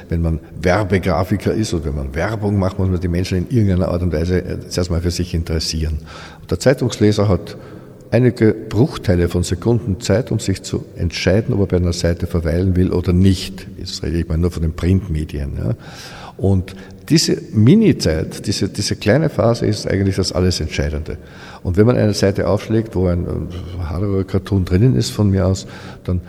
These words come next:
soll man zuerst vielleicht einmal denken, ach, was für ein, ein schönes Bild. Ja, man ist ja verwöhnt, man hat ja bestimmte Sehgewohnheiten entwickelt, besonders der Magazinleser, für die ich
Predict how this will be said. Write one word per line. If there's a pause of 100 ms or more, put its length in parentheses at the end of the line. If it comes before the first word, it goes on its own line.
(140)
soll
man
zuerst
vielleicht
einmal
denken,
ach,
was
für
ein,
ein
schönes
Bild.
Ja,
man
ist
ja
verwöhnt,
man
hat
ja
bestimmte
Sehgewohnheiten
entwickelt,
besonders
der
Magazinleser,
für
die
ich